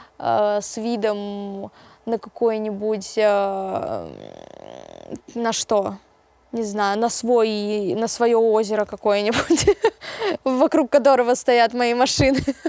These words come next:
<laughs> Мне кажется, в-, всё может в любой момент измениться, и завтра я вообще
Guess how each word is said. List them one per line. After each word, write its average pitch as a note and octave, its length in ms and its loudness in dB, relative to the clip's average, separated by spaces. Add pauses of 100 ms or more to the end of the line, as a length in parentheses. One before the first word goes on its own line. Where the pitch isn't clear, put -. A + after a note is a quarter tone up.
(140)
<laughs> - 460 -20
Мне C#4+ 220 2
кажется, C4+ 540 2
в-, A3 920 -6
всё C4 180 2
может A#3+ 300 -4 (180)
в A3 240 -8
любой A3+ 220 -2
момент A3 360 -6
измениться, B3 540 -4
и A3 120 -2
завтра A3 420 -2
я G#3 120 0
вообще G#3 520 -6